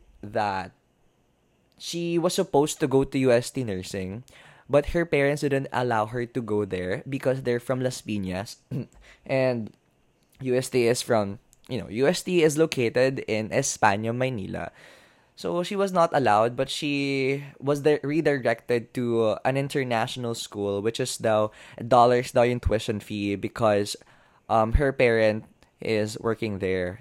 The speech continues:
And she made it as a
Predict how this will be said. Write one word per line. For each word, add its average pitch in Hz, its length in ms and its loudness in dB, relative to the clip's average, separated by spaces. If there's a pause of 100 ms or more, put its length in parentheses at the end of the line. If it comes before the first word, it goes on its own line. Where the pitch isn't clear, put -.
And 92 340 -8
she 117 220 -4
made 165 300 4
it 156 260 6 (460)
as 120 320 0
a 110 340 -2